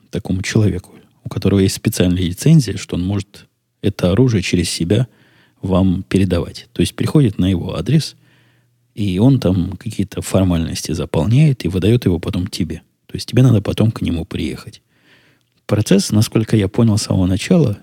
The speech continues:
вот от человека, который так делал недавно, трехступенчатый. Действительно, утомительно немножко, да? Три ступени. Сначала платишь на сайте, они отправляют почтой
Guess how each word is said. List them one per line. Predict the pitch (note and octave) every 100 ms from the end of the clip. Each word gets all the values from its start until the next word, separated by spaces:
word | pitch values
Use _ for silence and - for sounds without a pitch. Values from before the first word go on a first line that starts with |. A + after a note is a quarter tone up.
| -
вот | - -
от | -
человека, | - G#2+ G2+ - G#2+
который | E2+ - E2+
так | - - -
делал | F2 A2 C#3+ A#2 _ _ _ _ _
недавно, | A2 G2+ F#2+ F#2+ G2 F2+
трехступенчатый. | - A#2+ - A#2+ - - - - - _ _ _ _ _ _ _ _ _ _ _ _ _ _
Действительно, | B2 A#2 E3 G2+ -
утомительно | G#2 A2+ F2+ -
немножко, | F2 D#2+ - - -
да? | D3+
Три | _ - G#2+
ступени. | - - - - F2+ - _
Сначала | - G#2+ - - -
платишь | - F2 - -
на | - D#2+
сайте, | - D#3 D#3+ -
они | F2+
отправляют | F2 - F#2 D#2+ C2+ - - -
почтой | - - - -